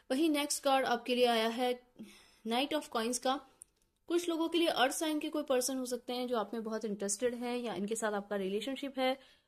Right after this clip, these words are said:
already, और कुछ लोगों के लिए बन सकता है ये रिलेशनशिप वृषभ राशि, मकर राशि, कन्या राशि के हो सकते हैं। काफ़ी स्लो मूविंग हैं ये, धीरे-धीरे आगे बढ़ते हैं। इन्हें, अ, बिल्कुल, अ, कह सकते हैं समय देकर, अ, रिश्ते को आगे बढ़ाना पसंद है, इस तरह के हो सकते हैं। पर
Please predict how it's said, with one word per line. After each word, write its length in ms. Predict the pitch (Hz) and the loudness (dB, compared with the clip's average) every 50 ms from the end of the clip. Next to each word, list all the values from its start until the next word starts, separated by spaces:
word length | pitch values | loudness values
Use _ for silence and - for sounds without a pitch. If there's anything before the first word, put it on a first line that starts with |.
| _ _ - | _ _ 0
already, 480 | 208 220 220 247 262 262 269 269 262 - | 2 2 4 4 2 2 2 0 0 2
और 140 | - 208 202 | 2 2 2
कुछ 200 | 247 262 - 277 | 0 -2 -2 -2
लोगों 180 | 262 240 254 | -2 0 -2
के 100 | 240 262 | -2 -2
लिए 100 | 247 254 | -2 0
बन 240 | 226 202 196 196 220 | 2 2 2 2 0
सकता 300 | 226 247 226 - - 233 | -2 -6 -4 -4 -4 -2
है 140 | 226 240 240 | -2 0 0
ये 140 | 233 233 226 | 0 0 0
रिलेशनशिप 640 | 226 214 214 214 220 - 247 226 - 254 254 - _ _ _ _ _ _ _ _ - - - | 0 0 0 -2 -2 -2 -4 -6 -4 -6 -6 -8 _ _ _ _ _ _ _ _ -20 -2 2
वृषभ 280 | 214 233 226 269 262 240 | 4 4 4 4 4 4
राशि, 220 | 247 240 240 254 | 4 2 2 0
मकर 280 | 247 233 214 220 226 226 | -2 -2 0 2 4 4
राशि, 220 | 220 220 220 247 | 4 2 2 -2
कन्या 300 | 220 - 226 226 233 247 | -2 -2 0 0 0 0
राशि 260 | 269 269 269 269 277 | 0 0 0 -2 -4
के 100 | 262 277 | -2 0
हो 100 | 262 254 | 0 0
सकते 260 | 233 - 233 - - 247 | 0 -2 -2 -2 0 0
हैं। 140 | 269 311 | 0 0
काफ़ी 240 | 320 349 403 - 453 | 0 0 2 2 2
स्लो 400 | - - - 240 240 262 294 311 | 2 2 4 8 8 10 10 10
मूविंग 420 | 285 262 247 226 214 226 214 202 202 | 8 6 6 6 6 4 4 4 2
हैं 220 | 208 190 185 180 | 2 2 2 2
ये, 260 | 180 180 180 170 175 | 2 4 4 2 2
धीरे-धीरे 440 | 180 208 269 285 285 277 285 277 277 | 2 0 0 0 0 2 2 4 6
आगे 280 | 254 208 208 202 233 226 | 6 6 6 6 4 4
बढ़ते 360 | 214 208 196 202 - 220 214 | 4 4 2 2 2 0 0
हैं। 280 | 226 233 226 226 220 | 2 2 0 0 0
इन्हें, 280 | - 220 220 226 226 233 | 0 -2 -2 -2 -2 -4
अ, 40 | 226 - - - - - - _ - - | -6 -10 -20 -20 -20 -20 -20 _ -6 -2
बिल्कुल, 720 | 226 233 226 226 - - 254 262 269 262 - 285 277 262 | 0 2 2 0 0 0 0 0 0 0 0 0 0 2
अ, 260 | - - 208 208 208 208 | 2 2 2 2 2 2
कह 120 | 233 226 | 0 0
सकते 280 | 226 240 226 - - 247 | 0 -2 -2 0 0 0
हैं 80 | 254 | 2
समय 300 | 254 - 254 254 285 285 | 2 2 2 2 2 2
देकर, 380 | 226 247 240 226 247 247 247 240 | 2 0 0 2 4 4 6 6
अ, 760 | 233 - - - 202 196 196 - - - _ _ - 214 202 | 4 2 0 -4 -6 -6 -8 -12 -18 -20 _ _ -14 -10 -6
रिश्ते 320 | 202 226 220 - - 285 | -4 -4 -2 0 0 2
को 80 | 277 277 | 4 6
आगे 220 | 240 226 220 240 | 4 6 4 2
बढ़ाना 300 | 226 226 220 233 226 226 | 2 2 2 2 0 -2
पसंद 360 | 226 226 202 208 220 220 220 220 | -2 -2 -2 -2 -2 -4 -2 -2
है, 100 | 220 214 | -2 -4
इस 120 | 214 - | -4 -4
तरह 160 | 226 214 226 | -4 -2 -2
के 100 | 214 240 | 0 0
हो 120 | 233 220 208 | 0 0 0
सकते 260 | 220 208 208 - 220 | -2 -4 -4 -2 -2
हैं। 180 | 220 226 226 | -2 -2 -2
पर 200 | 226 214 208 208 | -2 -2 -2 -2